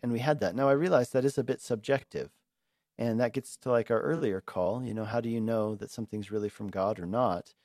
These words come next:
And again, that, that's something that's not always gonna be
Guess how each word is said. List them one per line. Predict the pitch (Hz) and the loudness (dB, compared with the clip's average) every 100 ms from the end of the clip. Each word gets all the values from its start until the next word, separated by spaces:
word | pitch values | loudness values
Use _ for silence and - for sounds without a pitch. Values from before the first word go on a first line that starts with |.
| _ _ - | _ _ -8
And | 120 131 | -2 2
again, | 156 127 | 2 2
that, | 107 113 - | 2 0 -2
that's | 120 - | -6 -4
something | 139 127 117 | -4 -2 -4
that's | 110 - | -4 -2
not | 117 123 | 0 0
always | 110 127 117 104 104 - - _ _ _ _ | 2 2 4 4 2 -4 -20 _ _ _ _
gonna | - 113 | -2 -2
be | 101 113 | 0 -2